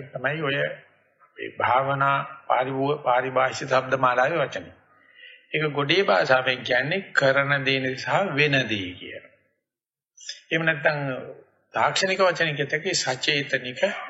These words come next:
අචේතනික, අවිඥානික, සවිඥානික, අසංස්කාරික, සසංකාරික කියලා. ඉතින් මේක හරිය අමාරුයි මේ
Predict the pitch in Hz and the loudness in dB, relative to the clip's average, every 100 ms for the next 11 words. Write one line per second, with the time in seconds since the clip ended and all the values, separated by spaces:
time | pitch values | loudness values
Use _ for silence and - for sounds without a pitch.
0 | - - 113 110 - 104 - 87 90 - | -16 -6 -2 0 0 -4 -8 -12 -8 -8
1 | - - _ _ - - - 127 135 160 | -8 -12 _ _ -16 -14 -4 -2 0 0
2 | 160 156 135 123 120 156 185 - - - | 2 2 2 0 2 2 0 -6 -14 -10
3 | - 123 120 117 107 95 92 95 92 120 | -2 -2 -2 -4 -4 -4 -4 -8 -10 -10
4 | - - _ - - _ _ _ 123 - | -10 -14 _ -20 -20 _ _ _ -8 0
5 | 147 170 - - 165 151 151 214 - - | 2 2 2 4 4 4 2 2 0 -8
6 | - - 135 120 104 - - - - - | -2 2 2 0 -2 -6 -6 -10 -20 -20
7 | - _ _ _ _ _ - - 151 156 | -20 _ _ _ _ _ -20 -10 -4 0
8 | 151 160 131 156 175 147 156 170 190 220 | 2 2 0 0 0 2 2 4 2 0
9 | 214 - - _ - 147 | -2 -6 -16 _ -8 -2